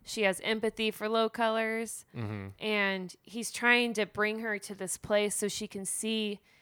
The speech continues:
Speaker 1: basically, like, his life. He even says, like, "I didn't see the sky until I was sixteen."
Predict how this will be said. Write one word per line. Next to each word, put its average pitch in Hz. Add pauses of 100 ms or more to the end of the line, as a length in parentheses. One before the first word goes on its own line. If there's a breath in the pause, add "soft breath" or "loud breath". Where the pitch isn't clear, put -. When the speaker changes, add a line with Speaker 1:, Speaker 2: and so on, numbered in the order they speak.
(140 soft breath)
Speaker 1:
basically, 214
like, 175
his 185
life. 196
He 240
even 226
says, 196
like, 185 (300 soft breath)
"I 214
didn't 226
see 214
the 180
sky 196
until 180
I 185
was 170
sixteen." 175